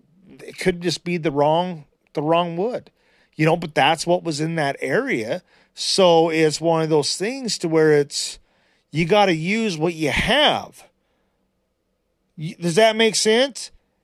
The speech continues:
If you can't use what's in your surroundings to build what you need to do to survive, you don't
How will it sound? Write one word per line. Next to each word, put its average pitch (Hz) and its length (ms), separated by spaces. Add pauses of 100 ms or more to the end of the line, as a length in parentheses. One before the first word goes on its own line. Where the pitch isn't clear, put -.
(260)
If 185 220
you 190 140
can't 233 460
use 208 460
what's 202 260
in 220 180
your 208 140
surroundings 175 920
to 170 120
build 180 460
what 190 160
you 175 160
need 185 220
to 165 60
do 190 240
to 190 120
survive, 170 760
you 156 200
don't 208 260